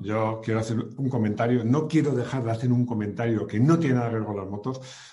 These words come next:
pero conozco gente en Italia, en Alemania, mi hijo ahora está en Holanda, en Francia, que tienen los mismos servicios de televisión que yo y de, y de teléfono móvil y fijo, y pagan muchísimo menos que yo.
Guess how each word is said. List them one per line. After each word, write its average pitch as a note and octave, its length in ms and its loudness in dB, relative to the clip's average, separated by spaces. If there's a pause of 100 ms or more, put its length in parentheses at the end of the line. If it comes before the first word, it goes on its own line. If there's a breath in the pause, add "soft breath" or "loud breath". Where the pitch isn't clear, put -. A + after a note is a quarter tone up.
(100 loud breath)
pero G#2 220 -2
conozco B2 380 0
gente B2+ 260 2
en B2 100 4
Italia, A#2 800 -2
en G2+ 280 -6
Alemania, A2 1000 -2
mi G2+ 140 -4
hijo A2+ 180 -4
ahora G#2+ 140 -4
está G#2 200 -8
en G2+ 80 -6
Holanda, A2 680 -4
en G2 160 -10
Francia, A2+ 680 -4 (480 loud breath)
que G#2+ 140 -2
tienen G#2+ 560 2
los G2+ 140 -4
mismos C3+ 400 0
servicios B2+ 420 -2
de A#2 80 -4
televisión G#2+ 480 -4
que G2+ 160 -4
yo A#2+ 340 -2
y G2 120 -10
de, F#2+ 240 -4
y G2+ 300 -6
de F#2+ 140 -8
teléfono G2+ 600 -6
móvil G2+ 360 -6
y F#2 60 -10
fijo, C3 460 -8 (280 soft breath)
y B2 100 -4
pagan D#3 360 2
muchísimo E3 840 6
menos G2 300 -2
que E2 180 -8
yo. - 220 -12